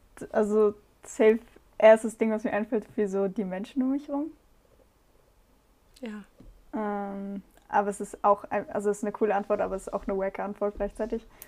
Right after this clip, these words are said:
Speaker 1: <laughs> Ähm, vielleicht
Speaker 2: Keine Ahnung, für die Möglichkeiten, die ich so hatte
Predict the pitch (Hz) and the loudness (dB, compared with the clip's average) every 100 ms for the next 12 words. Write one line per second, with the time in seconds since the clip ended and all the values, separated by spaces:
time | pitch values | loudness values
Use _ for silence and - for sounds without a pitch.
0 | - - 254 - 285 - - - - - | -20 -4 -4 2 0 0 -18 -20 -20 -20
1 | - - - - - - 214 202 202 208 | -20 -20 -20 -20 -10 -4 -2 -2 -4 -4
2 | - 220 220 220 226 220 - - - - | 2 8 10 10 8 2 -10 -20 -20 -20
3 | _ _ _ - _ _ _ _ _ _ | _ _ _ -20 _ _ _ _ _ _
4 | _ _ _ _ _ _ _ _ _ - | _ _ _ _ _ _ _ _ _ -20
5 | _ _ _ - - - - - - - | _ _ _ -20 -20 -20 -20 -18 -14 -14
6 | - - _ _ _ _ 220 226 226 240 | -14 -20 _ _ _ _ 0 2 2 0
7 | 220 208 240 254 - - 202 - 196 202 | 0 2 2 0 -4 0 0 -2 -8 -10
8 | - 196 202 190 - | -8 -6 -6 -6 -10